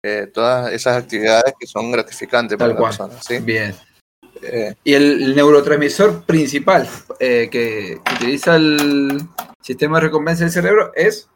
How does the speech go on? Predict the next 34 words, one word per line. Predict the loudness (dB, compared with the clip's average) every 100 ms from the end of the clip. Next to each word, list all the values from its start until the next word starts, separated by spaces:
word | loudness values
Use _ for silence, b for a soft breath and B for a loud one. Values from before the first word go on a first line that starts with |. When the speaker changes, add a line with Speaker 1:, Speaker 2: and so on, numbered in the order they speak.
| _
Speaker 2:
el | -16
dopami-, | -4 -2 0 0
la | -2
dopamina, | -2 0 0 0 0
¿no? | 0
Speaker 1:
Sí, | 2
el | 2 2
sistema | 0 0 2 2
dopaminérgico, | 2 0 0 0 -2 -4 -8 -10 -6
gobernado | 0 0 2 2 2
por | 4 4 4 2
la, | 4 4 2 -4
la | -2
hipófisis, | 2 0 0 -10 -10
¿sí? | -6 -4 -4
Que | -6
es |
el | -4 -4
encargado | -4 0 2 4 4 2
de, | 0 -2 -2 -2 -2
de | -2 0
regular | 2 4 4 4 0
el | 0
nivel | 0 2
de |
hormonas. | 0 2 2 2 -2 -6 _
Como | -4 0
decía | 0 2 4 4
Facundo | 2 0 2 2
recién, | 0 0 0 -2 -4
eh, | -2 0 0
realizamos | -2 -2 0 2
una | 4 2
actividad | 2 2 6 8 8 4